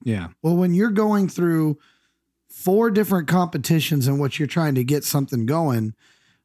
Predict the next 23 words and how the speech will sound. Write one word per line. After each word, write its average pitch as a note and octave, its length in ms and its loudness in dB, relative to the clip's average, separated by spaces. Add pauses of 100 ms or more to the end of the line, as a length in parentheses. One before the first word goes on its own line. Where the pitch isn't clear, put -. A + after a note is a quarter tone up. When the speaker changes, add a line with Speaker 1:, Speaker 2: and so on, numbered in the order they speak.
(100)
Speaker 2:
a D#3 60 0
small A3+ 380 2
squad F#3 520 0
isn't D#3+ 680 -2 (420)
a D3 100 0
good D3 260 0
thing D3 240 0
to C3+ 80 2
have. D#3 280 2
You C#3 120 0
need C3 240 0
depth, - 560 -6 (480)
and C#3+ 120 0
you E3 60 2
have D#3+ 120 0
to D3 100 -2
be D3+ 120 2
willing C#3 680 -2
to - 160 -8
play C#3+ 280 0
the B2 120 -2
young D3 300 0
kids A#2 580 -2